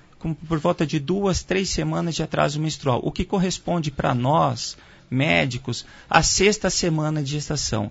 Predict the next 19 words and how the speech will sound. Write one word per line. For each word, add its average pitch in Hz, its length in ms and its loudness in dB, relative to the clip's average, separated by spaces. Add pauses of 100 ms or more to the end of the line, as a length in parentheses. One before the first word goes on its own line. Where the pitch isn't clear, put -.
(140)
Na 233 180 4
sexta 190 380 0
semana 127 540 0
de 110 100 -6
gestação, 127 760 -2
o 135 120 -4
período 143 420 0
embrionário 123 720 -2
de 113 140 -4
desenvolvimento, 123 960 -4 (320)
é, 113 320 4
mais 143 680 2
importante 127 680 -2
do 131 120 -2
sistema 160 520 -2
nervoso 120 440 -2
central 117 600 0
do, 110 140 -2
do, 110 260 -6